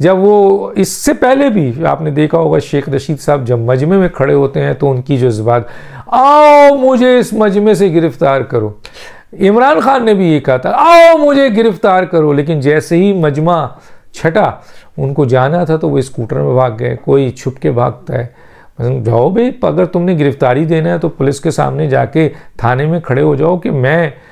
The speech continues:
शेख रशीद हूँ या मैं इमरान खान हूँ, मेरे ख़िलाफ़ केस है तो गिरफ्तार करें मुझे। अदालत में ये जाते हैं जहाँ से इनको ये ख्याल होता है कि ज़मानत इनकी कैंसिल हो जाएगी तो पूरी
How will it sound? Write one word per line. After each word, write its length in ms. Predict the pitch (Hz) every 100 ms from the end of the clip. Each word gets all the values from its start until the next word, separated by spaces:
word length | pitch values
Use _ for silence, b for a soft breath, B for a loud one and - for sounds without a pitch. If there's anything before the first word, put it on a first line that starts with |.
| B
शेख 340 | - 143 139 131
रशीद 400 | 120 - 135 165
हूँ 220 | 175 156 b -
या 140 | 185
मैं 280 | 147 131 156
इमरान 360 | 151 127 123 135
खान 220 | 147 160
हूँ, 140 | 175
मेरे 200 | 135 139
ख़िलाफ़ 340 | 147 147 139 143
केस 320 | - 135 139
है 60 | 165
तो 160 | 147
गिरफ्तार 460 | 113 113 - - 220
करें 220 | - 330
मुझे। 300 | 320 285 233 - B B B B B
अदालत 540 | 139 135 147 160 196 220
में 120 | 226
ये 160 | 214
जाते 340 | 180 151 147 180
हैं 120 | 190
जहाँ 240 | 151 139
से 180 | 151 180
इनको 420 | 156 143 170 160 B B B 147
ये 260 | 131 165
ख्याल 360 | - 151 151 147
होता 220 | 143 147
है 120 | 147
कि 100 | 147
ज़मानत 540 | 131 131 127 131 151 151
इनकी 240 | 139 139
कैंसिल 420 | - 127 120 143
हो 80 | 139
जाएगी 380 | 131 131 131 139
तो 120 | 143
पूरी 560 | - 127 131 147 143